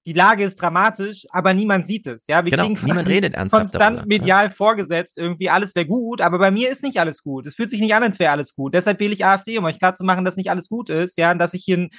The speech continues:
Speaker 1: was anderes brauche. Und das hört man genauso aus linken
Speaker 2: Ja.
Speaker 1: Lagern, selbst bis in tief in die Mitte. Ja, ich, ich sehe keine handlungsfähige Politik.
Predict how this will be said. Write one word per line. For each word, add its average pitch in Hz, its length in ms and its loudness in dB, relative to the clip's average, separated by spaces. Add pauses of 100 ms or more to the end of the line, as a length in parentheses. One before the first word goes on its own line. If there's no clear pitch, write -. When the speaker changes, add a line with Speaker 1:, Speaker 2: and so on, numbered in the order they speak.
(160)
Speaker 1:
was 175 140 2
anderes 196 380 2
brauche. 160 320 2
Und 170 240 -4
das 165 100 -8
hört 180 120 0
man 175 120 -2
genauso 170 380 -2
aus 156 320 -2
linken 170 260 -2
Speaker 2:
Ja. - 20 -4
Speaker 1:
Lagern, 180 280 2
selbst 180 180 -2
bis 202 140 -6
in 190 80 -4
tief 202 140 -4
in 214 60 0
die 214 80 2
Mitte. 247 220 0
Ja, 180 220 4
ich, 180 160 -8
ich 190 120 -8
sehe 208 120 -4
keine 208 260 0
handlungsfähige 196 540 0
Politik. 180 440 -8